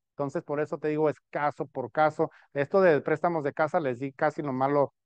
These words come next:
los meats and potatoes, ¿verdad? Como dicen, lo más básico para que se vayan dando una idea. Agarren crédito con el item.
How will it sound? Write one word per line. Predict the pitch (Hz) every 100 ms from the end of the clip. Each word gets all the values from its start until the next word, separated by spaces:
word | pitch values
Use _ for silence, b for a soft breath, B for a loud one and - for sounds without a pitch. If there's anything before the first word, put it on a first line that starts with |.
| _
los | 131 120
meats | 139 143
and | 147
potatoes, | 127 127 135 127 120
¿verdad? | 123 120
Como | 127
dicen, | 127 123
lo |
más | 123 139 156 143
básico | 147 156 - 156 185 185 - b -
para | 131
que | 127 131
se | 131
vayan | 127 139 147
dando | 139 139 139
una | 135
idea. | 127 135 147 - _ _ _
Agarren | 127 135 156 170
crédito | 165 170 165 165
con | 151 143
el | 143 147
item. | 139 135 117